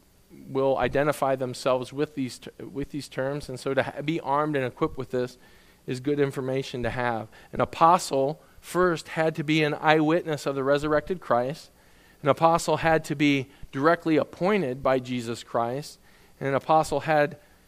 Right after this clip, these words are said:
to be able to confirm his mis-, mission and message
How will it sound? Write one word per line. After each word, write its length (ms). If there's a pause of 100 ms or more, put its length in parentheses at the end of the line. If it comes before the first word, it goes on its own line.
(120)
to 80
be 120
able 180
to 140
confirm 720 (200)
his 280
mis-, 460 (180)
mission 560
and 300
message 580